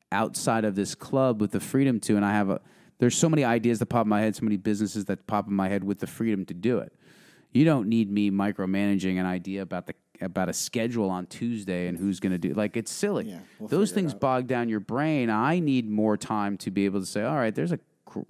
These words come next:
Speaker 1: couple of great consultant ideas here that I can do." So you guys are, uh,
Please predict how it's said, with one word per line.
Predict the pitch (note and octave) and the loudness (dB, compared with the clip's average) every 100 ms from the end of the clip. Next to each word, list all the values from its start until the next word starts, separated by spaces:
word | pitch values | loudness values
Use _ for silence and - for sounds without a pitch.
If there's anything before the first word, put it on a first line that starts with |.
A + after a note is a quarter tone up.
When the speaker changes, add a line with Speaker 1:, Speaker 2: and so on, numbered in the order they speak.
| - | -16
Speaker 1:
couple | - - - C#4+ | -6 -4 0 0
of | E3+ | 0
great | - A#2+ A2+ | 0 -2 0
consultant | G2+ - D3+ E3 G2 | -4 -2 -2 -2 -4
ideas | F#2+ F#2+ F#2+ F#2 | -6 -4 -6 -4
here | F#2+ F#2+ | -4 -2
that | F2+ F2+ | -2 -2
I | F#2 | -4
can | - F#2 | -6 -6
do." | - - - _ _ _ _ _ _ | -4 -4 -6 _ _ _ _ _ _
So | - C#3 B2+ - - _ _ - - - - _ _ _ _ _ _ _ _ _ _ _ _ _ _ _ _ _ _ _ | -2 2 2 0 -10 _ _ -20 -20 -20 -20 _ _ _ _ _ _ _ _ _ _ _ _ _ _ _ _ _ _ _
you | - C3+ | -4 0
guys | F3+ A#3 G3 A#3 | 4 4 4 4
are, | A3 A3 | 4 4
uh, | G#3+ A3 G#3 | 2 2 2